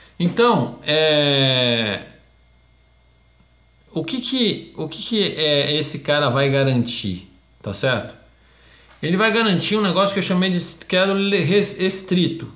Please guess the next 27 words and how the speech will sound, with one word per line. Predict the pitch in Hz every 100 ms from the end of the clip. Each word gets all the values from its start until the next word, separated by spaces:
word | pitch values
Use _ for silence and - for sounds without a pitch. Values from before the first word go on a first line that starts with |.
| -
né? | 117 120 143 - - _ _ _ _ _ _ -
Que | - 180 160 -
ele | 175 190
vai | 156 175 196 170
obri-, | 202 208 202 165 160
ele | 170 180
não | 208 208
vai | 190
deixar | 185 170 - 139
ninguém | 175 240 202 247 220
ler | 143 147 139 120 - - _ _ _ -
dados | 107 131 156 110 98 - - - - _ _
que | -
eu | 127
alterei | 123 117 117 101 147 165 107 -
antes | 160 220 247 -
de | 156
eu | 139
realizar | 117 123 117 113 104
commit. | 104 90 87 -
Então | 107 139
eu |
não | 160 165
vou | 185
ter | 208
aquele | 202 202
problema, | 175 151 123 113 147 160 107